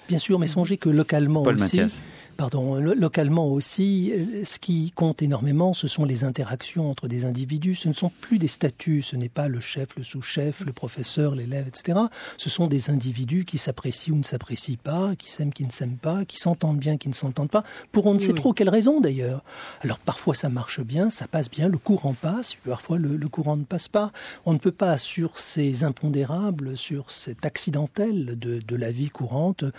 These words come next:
Speaker 1: baser, baser une politique ni des
Speaker 3: D'accord.
Speaker 1: constantes.
Speaker 3: Je, je, je suis d'accord, juste
Speaker 2: Alexandre
Speaker 3: peut-être,
Speaker 2: Acou.
Speaker 3: je suis d'accord, juste peut-être, euh, donc là, on revient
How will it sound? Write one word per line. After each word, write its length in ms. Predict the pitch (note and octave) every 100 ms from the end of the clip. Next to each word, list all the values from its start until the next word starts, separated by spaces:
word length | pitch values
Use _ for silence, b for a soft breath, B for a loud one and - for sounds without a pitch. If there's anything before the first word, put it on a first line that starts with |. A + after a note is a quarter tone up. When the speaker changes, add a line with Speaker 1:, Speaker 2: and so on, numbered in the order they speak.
| B B B -
Speaker 1:
baser, 720 | A2+ A2 G#2+ C3 D3+ C#3+ B2+
baser 300 | A2+ A#2 C3
une 240 | C3 B2
politique 640 | A#2 A#2+ A#2 - D#3+ D#3+ -
ni 60 |
des 80 | B2
Speaker 3:
D'accord. 140 | D#3+
Speaker 1:
constantes. 360 | D#3+ - G3+ G3
Speaker 3:
Je, 60 | -
je, 80 | G3+
je 80 |
suis 80 | -
d'accord, 300 | F3 E3+ G#3+
juste 180 | E3+ G#3
Speaker 2:
Alexandre 360 | G#2 G#2 A2+ G2+
Speaker 3:
peut-être, 100 | F#2+
Speaker 2:
Acou. 160 | G2+ -
Speaker 3:
je 80 | -
suis 100 | -
d'accord, 320 | D#3+ D#3 A3
juste 240 | E3 F#3+ -
peut-être, 460 | G3 - G#3 -
euh, 200 | F3 D#3+ C3+ B B B B -
donc 240 | F#3 F#3 F3+
là, 140 | F#3
on 40 |
revient 360 | C3+ D#3 D#3+ E3